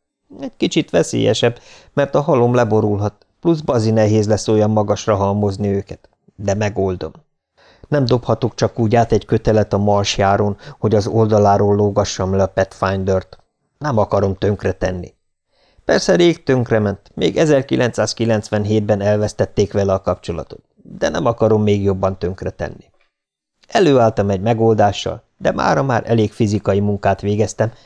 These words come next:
és majdnem besötétedett. Most a marsjáróban vagyok, és a Sojourner-t vizsgálgatom. Úgy tűnik, rendben van, nincs rajta látható sérülés.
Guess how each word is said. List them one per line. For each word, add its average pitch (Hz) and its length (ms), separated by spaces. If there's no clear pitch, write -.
és 202 180
majdnem 92 360
besötétedett. - 1000
Most 214 240
a 220 60
marsjáróban 113 840
vagyok, 113 260
és 208 180
a 214 60
Sojourner-t 113 760
vizsgálgatom. 95 760
Úgy 240 180
tűnik, 180 280
rendben 104 420
van, 98 240
nincs 135 240
rajta 110 280
látható 98 480
sérülés. 82 760